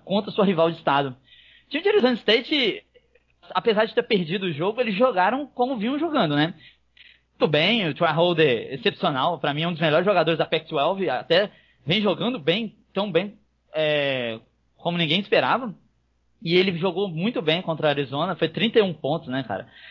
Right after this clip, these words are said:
E quatro de oito na bola de três, então ele, ele, seu desempenho se manteve igual.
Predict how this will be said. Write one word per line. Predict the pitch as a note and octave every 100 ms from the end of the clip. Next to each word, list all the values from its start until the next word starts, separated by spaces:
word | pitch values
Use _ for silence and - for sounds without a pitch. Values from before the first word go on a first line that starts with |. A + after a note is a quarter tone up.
| - C#3
E | C#3 D3+
quatro | - F3 G3
de | E3 E3+
oito | F#3
na | E3+
bola | D3+
de | D3+
três, | - D3+ F3+ D#3
então | D#3 D#3+ E3+ D#3+
ele, | D#3+ F#3+ C4 F#3+
ele, | A3+ C#4 G#3+ _
seu | A3+
desempenho | A3+ G#3+ F3 G3
se | G3+
manteve | A3 G#3+ G#3
igual. | G#3 D#3 C#3+